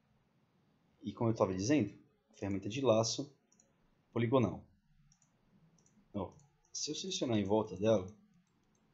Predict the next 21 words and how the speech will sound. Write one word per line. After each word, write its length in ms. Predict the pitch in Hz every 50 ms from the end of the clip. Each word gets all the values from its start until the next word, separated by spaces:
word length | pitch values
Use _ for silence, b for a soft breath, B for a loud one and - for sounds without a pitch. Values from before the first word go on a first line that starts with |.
| _ _ _ _ _ _ _ - - - _ _ _ _ _ _ _ _ _
tem 140 | - 104 98
que 80 | - -
ir 20 |
com 120 | - - 113
mais 200 | 110 123 120 -
calma, 300 | - 98 92 92 - -
tá, 160 | - 107 107
gente? 260 | 98 90 85 - -
Essa 140 | - - -
ferramenta 380 | - 95 95 92 95 95 92 85
aqui 240 | - - 107 104 104
é 200 | 113 120 117 -
muito 260 | 101 104 107 113 107 -
chata. 340 | - - 80 - - -
Eu 60 | 85 90
vou 140 | 104 117
se-, 200 | 120 120 - - -
selecionar 400 | - - 123 117 - 131 127 127
só 180 | - - 180 208
o 40 | 196
fundo. 300 | - - 104 92 87